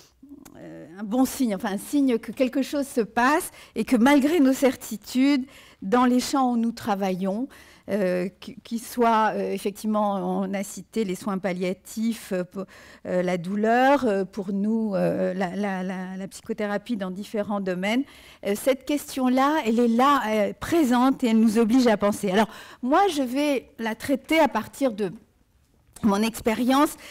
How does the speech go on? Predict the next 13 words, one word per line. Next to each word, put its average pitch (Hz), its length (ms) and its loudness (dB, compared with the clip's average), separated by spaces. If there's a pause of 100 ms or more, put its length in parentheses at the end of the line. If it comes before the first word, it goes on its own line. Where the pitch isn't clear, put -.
(220)
qui - 120 -2
est 233 80 6
celle 247 400 2
donc 208 260 0
de 196 120 2
la 220 140 2
clinique 220 600 0
transculturelle, 214 1000 -2 (560)
euh, 180 640 -2
donc, 202 500 -4
euh, 170 480 -2
enfants, 220 540 0
famille, 214 600 0